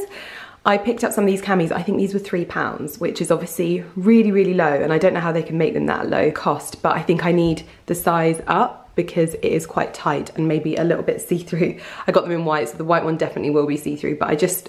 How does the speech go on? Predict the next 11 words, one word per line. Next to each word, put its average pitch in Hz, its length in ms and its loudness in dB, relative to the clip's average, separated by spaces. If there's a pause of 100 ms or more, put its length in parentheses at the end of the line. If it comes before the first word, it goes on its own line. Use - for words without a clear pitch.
I 175 80 -6
find 202 240 2
this 202 160 -2
neckline 170 480 0
really 165 220 2
flattering, - 500 -2
this 190 160 -2
more 160 260 2
squared 156 640 0 (560)
cami 170 320 2
neckline, 185 640 2